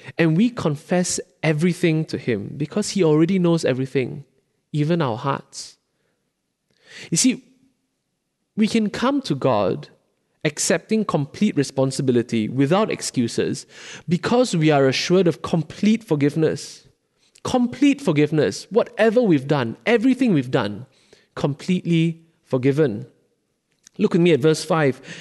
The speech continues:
"I will confess my transgressions to the Lord, and you forgave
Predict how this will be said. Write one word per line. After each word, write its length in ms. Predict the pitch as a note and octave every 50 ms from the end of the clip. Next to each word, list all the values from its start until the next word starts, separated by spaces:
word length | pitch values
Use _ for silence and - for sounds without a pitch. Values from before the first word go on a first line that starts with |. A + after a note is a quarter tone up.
| - - - - - - -
"I 60 | -
will 240 | F3+ E3 E3 F#3+ F#3+
confess 500 | F#3+ - G3 F3 - - A3 G#3+ A#3 -
my 140 | - E3+ D#3
transgressions 720 | - - - D3+ D3 C#3 - D#3 E3 D#3 - F3+ F3+ E3
to 100 | - -
the 120 | C3+ B2+ A2+
Lord, 420 | A2 G#2+ G#2 G#2 G#2 A2+ C#3+ - - _ _ _ _ _ _ _ _ _
and 220 | - C3 A#2+ A#2+ C3
you 180 | D3+ F#3 A3
forgave 800 | G3 - - C#3 B2 A#2 C3+ C3 B2 A#2 A#2 G#2+ - - _